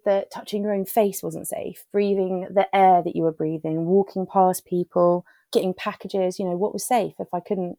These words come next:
be near someone, could I have this package in my house? I mean, I never have been an obsessive cleaning person, but I've never used so much antibac in my life.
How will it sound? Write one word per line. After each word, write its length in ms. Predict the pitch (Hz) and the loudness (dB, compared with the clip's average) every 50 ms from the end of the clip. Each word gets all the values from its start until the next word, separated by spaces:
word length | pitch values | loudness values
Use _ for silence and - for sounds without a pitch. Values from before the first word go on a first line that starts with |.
| _ - | _ -4
be 80 | 190 | -2
near 280 | 170 170 190 254 320 339 | 2 4 6 6 6 4
someone, 380 | 311 - - 165 165 160 160 156 | 2 0 -4 -2 -2 -2 -4 -4
could 140 | - 185 | -4 -4
I 40 | 190 | -4
have 200 | 175 - 233 233 - | -2 -2 -2 -2 -2
this 160 | 190 180 - - | -6 -10 -10 -10
package 300 | - 185 - - 185 - | -12 -10 -8 -8 -8 -8
in 140 | - - | -8 -10
my 100 | - - | -10 -12
house? 400 | 147 156 - - - 196 - - - - | -14 -12 -12 -12 -12 -12 -12 -10 -4 -2
I 60 | 220 | -2
mean, 200 | 214 214 208 202 202 | 0 0 -2 0 2
I 120 | - 214 208 | 2 4 4
never 640 | 214 226 220 208 190 - 180 165 165 170 175 180 - _ _ | 4 4 2 2 2 4 4 4 4 4 4 2 0 _ _
have 200 | - 196 190 - | -4 -2 0 2
been 280 | 202 175 165 170 170 | 2 2 2 0 -2
an 160 | - - 180 | -4 -4 -4
obsessive 400 | 170 - - - 170 - - 175 - _ | -4 -4 -4 -4 -4 -4 -6 -10 -8 _
cleaning 320 | - 170 165 165 165 165 | -6 -4 -4 -4 -4 -4
person, 500 | 160 165 160 165 - - 170 170 180 185 180 | -2 -2 -4 -2 -2 -4 -6 -4 -6 -4 -2
but 200 | - 170 170 - - | 0 0 0 0 0
I've 140 | 175 170 | -2 -2
never 240 | 180 180 170 160 - | -2 -2 -4 -2 -2
used 200 | 170 170 165 - | -4 -4 -4 -4
so 100 | 170 165 | -4 -6
much 120 | 160 - - - | -6 -6 -8 -6
antibac 480 | 190 175 165 160 - - 165 156 - - _ _ - | -6 -6 -6 -6 -8 -6 -4 -4 -6 -6 _ _ -8
in 180 | - 170 165 165 | -6 -4 -4 -4
my 160 | 160 160 160 | -4 -4 -4
life. 380 | 165 165 156 160 160 170 170 | -4 -4 -4 -4 -4 -6 -8